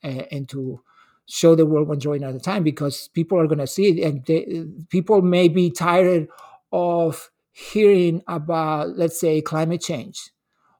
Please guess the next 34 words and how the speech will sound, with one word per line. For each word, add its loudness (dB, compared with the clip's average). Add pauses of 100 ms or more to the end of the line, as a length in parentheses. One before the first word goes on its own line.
(180)
or -2
homelessness. -2 (800)
Now 0
tell 0
them 2
a -2
story 0
about -4
this, 0 (480)
uh, -2
homeless -2
encampment -4
and -4
who -2
lives 0
there 0
through -4
drawings. -4
Maybe 0
that -4
would -2
move -4 (100)
their -2
hearts -6
in -4
a -4
way 0
that -4
n-, -8 (100)
a -8
hundred 0 (340)
stories 2
on, 0
uh, -6